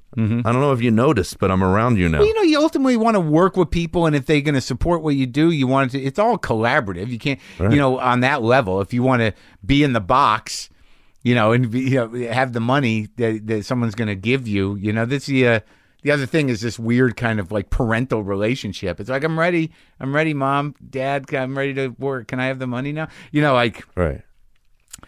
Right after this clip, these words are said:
Speaker 1: you gotta get past that emotional shit. But I, the other thing is, it's like, what, like, wh-, where is it really now? Like, there's so many fucking channels and stuff. You know, you just,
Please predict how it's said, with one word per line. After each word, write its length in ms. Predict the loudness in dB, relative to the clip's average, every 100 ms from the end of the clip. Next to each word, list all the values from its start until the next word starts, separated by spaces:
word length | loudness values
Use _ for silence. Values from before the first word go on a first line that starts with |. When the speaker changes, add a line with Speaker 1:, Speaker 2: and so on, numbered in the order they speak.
| _ _ _
Speaker 1:
you 80 | 0
gotta 160 | 2
get 140 | 2 0
past 280 | 0 0 2
that 200 | 2 2
emotional 540 | 0 -2 -4 -6 -8
shit. 420 | -8 -8 -8 -4
But 220 | 0 0 -2 -20 -20 -20 -16 -6
I, 200 | -6 -6 -16 -20 -8
the 180 | 0 2
other 120 | 2
thing 220 | -2 0
is, 160 | -2 -4
it's 120 | -6
like, 220 | -6 -4
what, 160 | -6 -6 -10 -20 -20 _ _ _
like, 220 | -6 -6 -2
wh-, 260 | -4 -4
where 320 | -2 0 2
is 180 | 0 0
it 80 | -4
really 360 | -2 -2 -2 -4
now? 280 | -6 -10 -10
Like, 140 | -12
there's 140 | -12
so 160 | -12 -8
many 160 | -8 -8
fucking 320 | -10 -14 -14
channels 500 | -12 -10 -10 -10 -12
and 80 | -12
stuff. 320 | -8 -8 -8
You 80 | -8
know, 60 |
you 80 | -6
just, 200 | -6